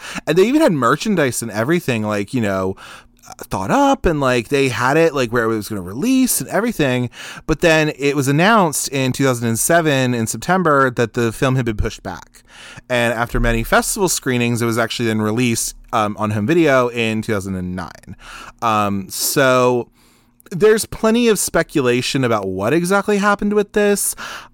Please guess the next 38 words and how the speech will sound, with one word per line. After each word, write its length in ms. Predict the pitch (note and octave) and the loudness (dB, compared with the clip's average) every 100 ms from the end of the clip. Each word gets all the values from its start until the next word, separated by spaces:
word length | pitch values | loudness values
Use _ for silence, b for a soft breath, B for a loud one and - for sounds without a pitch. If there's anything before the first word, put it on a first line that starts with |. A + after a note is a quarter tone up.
| - | 0
Um, 460 | F#3 F#3 F#3 F#3 F#3 _ _ - | 4 4 4 2 -2 _ _ -8
you 180 | F3 F3+ | 0 4
know, 160 | F3 | 4
some 200 | - F#3 | 4 2
people 160 | F3+ F3+ | 4 4
wanna 160 | F3+ | 4
say, 260 | D#3+ E3+ E3 | 4 4 4
"Oh, 220 | C#3 C#3+ | 4 4
it 40 | C#3+ | 4
was 140 | C3 | 0
because 360 | C3+ C3+ C#3 C3 | -2 0 0 0
of, 120 | B2 | 0
like, 300 | B2 B2 - | 0 0 0
the 440 | B2 A#2 A#2 A2+ G#2 | 2 4 4 2 -2
critical 720 | - B2+ B2 B2+ A#2+ A#2 G#2+ B B B B G2+ | -2 -2 0 2 4 2 0 B B B B -14
failure 600 | - - C#3+ C#3+ C#3+ C#3 | -10 0 2 4 4 4
that 180 | C#3 B2 | 2 2
was 320 | A#2 A2+ A2 | 2 2 0
Superman 380 | - A2+ A2+ G#2+ | -2 -4 -2 -2
Returns," 840 | G2+ - - F#3+ F#3+ F#3 F#3 E3 | -4 -4 0 2 4 2 0 -2
which, 160 | C#3+ - | -4 -6
again, 280 | C3 B2+ D3+ | -10 -4 0
I 60 | D3 | 0
don't 120 | B2 | 0
really 180 | C3 B2+ | 0 0
know 180 | A#2 A2+ | 2 0
if 80 | |
that 100 | A2+ | -2
would 140 | G2 G2 | -6 -4
really 380 | G#2 G#2 G2 F2+ | -2 0 -2 -4
make 220 | F#2 - | -8 -6
sense, 600 | - - A#2 D#3 E3 - | -4 -2 0 -2 -2 -4
honestly. 680 | D3 D3+ D3 - D3 D3 D3 B B B B | -2 0 -2 -2 0 0 -2 B B B B
I 80 | F#3 | 0
think 240 | F#3 A#3+ - | 2 0 2
the 80 | |
more 360 | G#3 F#3 F#3 D#3+ | 2 4 4 2
logical 960 | A2+ G2+ A2 C#3 F3+ A3 G#3+ G#3+ G#3+ | 0 0 0 0 -2 2 6 6 4